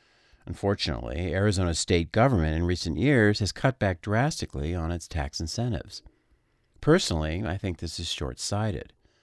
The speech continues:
Movies bring money into the community, especially in productions that are here for a significant amount of time.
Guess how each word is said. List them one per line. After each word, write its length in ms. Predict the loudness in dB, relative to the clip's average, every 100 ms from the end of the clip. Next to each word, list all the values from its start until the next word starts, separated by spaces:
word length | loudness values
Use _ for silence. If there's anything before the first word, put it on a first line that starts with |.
| _ _ _ _ -2
Movies 320 | 0 2 0
bring 220 | 0 0
money 360 | 2 2 2 0
into 160 | -4
the 100 | -10
community, 640 | -8 -4 -2 -4 -6 -10 -14
especially 400 | -2 2 2 2
in 80 | 2
productions 440 | 4 2 2 -2
that 100 | -2
are 60 | 0
here 180 | 0 0
for 180 | 0 -4
a 80 |
significant 520 | -4 -6 -6 -6 -6 -4
amount 240 | -4 -6
of 80 | -10
time. 480 | -8 -4 -2 -4